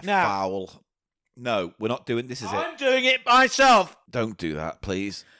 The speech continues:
Speaker 1: I'm not every,
Speaker 2: Can we just
Speaker 1: uh,
Speaker 2: end this segment now? It's
Speaker 1: uh,
Speaker 2: fifteen minutes. It's a
Speaker 1: can I
Speaker 2: good
Speaker 1: have some
Speaker 2: length.
Speaker 1: water? I'm burning, man.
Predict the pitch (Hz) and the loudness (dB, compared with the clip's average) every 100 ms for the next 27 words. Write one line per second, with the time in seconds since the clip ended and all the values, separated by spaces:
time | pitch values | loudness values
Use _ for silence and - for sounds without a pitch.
0 | _ _ 127 143 143 135 143 127 90 120 | _ _ -18 -14 -12 -8 -8 -10 -10 -6
1 | 143 151 143 143 131 - 127 110 85 87 | -6 -4 -6 -8 -8 -8 -8 -8 -12 -8
2 | 87 85 - 170 - 147 139 110 98 104 | -6 -6 -6 -6 -4 -6 -4 -6 -8 -12
3 | - - - - - - 285 311 277 156 | -6 0 2 2 2 2 4 4 4 2
4 | 113 - _ _ _ - 202 262 294 330 | 0 -6 _ _ _ -18 -8 0 4 4
5 | 339 277 190 151 110 | 4 2 0 -2 -4